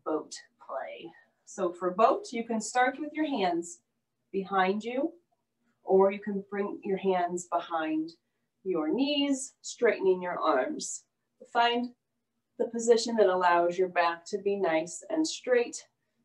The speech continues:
And you can come up on your toes. You can lift one foot and then the other. You can also try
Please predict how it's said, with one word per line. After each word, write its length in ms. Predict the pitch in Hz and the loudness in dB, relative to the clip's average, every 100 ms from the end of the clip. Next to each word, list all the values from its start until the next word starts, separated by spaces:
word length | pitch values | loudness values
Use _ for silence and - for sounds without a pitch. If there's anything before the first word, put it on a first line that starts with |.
| _ - | _ -6
And 80 | 262 | -2
you 140 | 269 | 0
can 160 | 269 - | 0 -2
come 160 | 226 233 | -2 4
up 180 | 320 262 | 4 4
on 160 | 247 | 2
your 140 | 226 220 | 0 -4
toes. 640 | - 240 233 240 233 - _ _ _ _ _ _ 262 | -2 4 4 4 0 -14 _ _ _ _ _ _ -8
You 180 | 254 | -6
can 180 | 254 233 | -4 0
lift 260 | 202 196 - | 2 2 0
one 320 | 277 302 302 | 2 4 4
foot 360 | 302 302 285 277 - _ _ _ _ _ _ _ _ - | 2 4 4 2 -12 _ _ _ _ _ _ _ _ -6
and 160 | 190 180 | -2 0
then 180 | 170 | -2
the 100 | 165 - | -4 -2
other. 500 | 269 262 254 254 254 _ _ _ _ _ _ _ _ _ _ _ _ _ _ _ _ _ _ _ _ _ _ _ 185 | -2 2 0 0 -6 _ _ _ _ _ _ _ _ _ _ _ _ _ _ _ _ _ _ _ _ _ _ _ -14
You 120 | - | -8
can 120 | 170 | -4
also 340 | 156 160 - 160 | -4 -4 -8 -8
try 540 | - 160 156 156 156 | -6 -2 0 0 -4